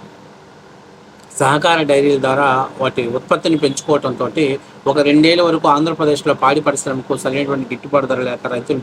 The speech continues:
చాలా ఇబ్బందులు పడిన సందర్భాలు కోకొల్లగా ఉన్నాయి. అంటే ఫైనాన్షియల్ పారిశ్రామీకరణగా అడుగులు వేయలేకపోయాం. అట్లాగే ఏదైతే,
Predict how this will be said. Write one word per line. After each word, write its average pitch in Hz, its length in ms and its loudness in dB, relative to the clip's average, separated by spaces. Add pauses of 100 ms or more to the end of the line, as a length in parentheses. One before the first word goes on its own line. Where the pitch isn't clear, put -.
(100)
చాలా 135 220 0
ఇబ్బందులు 139 340 -2
పడిన 123 300 -6
సందర్భాలు 131 500 -4
కోకొల్లగా 123 460 -4
ఉన్నాయి. 110 200 -8
అంటే 185 380 2 (640)
ఫైనాన్షియల్ 202 880 -2
పారిశ్రామీకరణగా 185 1000 2
అడుగులు 185 340 2
వేయలేకపోయాం. 143 600 2 (1120)
అట్లాగే 185 600 2 (1500)
ఏదైతే, 196 680 2